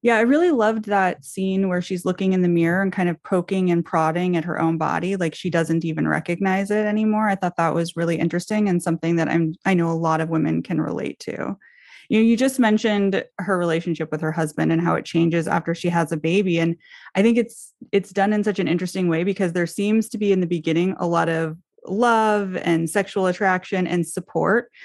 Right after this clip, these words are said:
but <laughs> he very quickly gets sick and tired of what she's going through. I mean, that kid is not very old, right? And he's already like, "I'm done with this <laughs> nonsense."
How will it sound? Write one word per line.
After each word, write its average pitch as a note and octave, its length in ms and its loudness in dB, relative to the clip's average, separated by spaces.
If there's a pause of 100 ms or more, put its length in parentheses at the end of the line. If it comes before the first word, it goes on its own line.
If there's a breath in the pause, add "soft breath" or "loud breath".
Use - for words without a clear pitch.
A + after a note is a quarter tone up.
(280 loud breath)
but F#3+ 320 4
<laughs> - 40 -12
he D4+ 580 4
very F#3 580 2
quickly G3 500 0
gets F3+ 280 -4 (200)
sick F3 180 -2
and F3 140 0
tired E3+ 460 2
of F#3 180 -2
what E3 180 -2
she's E3 220 -6
going E3 300 2
through. A#3+ 260 2 (300 loud breath)
I G3+ 80 2
mean, A#3 140 4
that C4 200 2
kid A#3 220 4
is F3+ 100 0
not E3+ 240 2
very E3 240 -2
old, E3 420 -2
right? E3 300 0
And F3+ 120 0
he's F#3 180 -2
already E3 340 0
like, D#3+ 260 -2
"I'm F3 200 0
done E3+ 500 0
with F3 160 0
this - 180 -2
<laughs> - 0 -
nonsense." C#4+ 720 2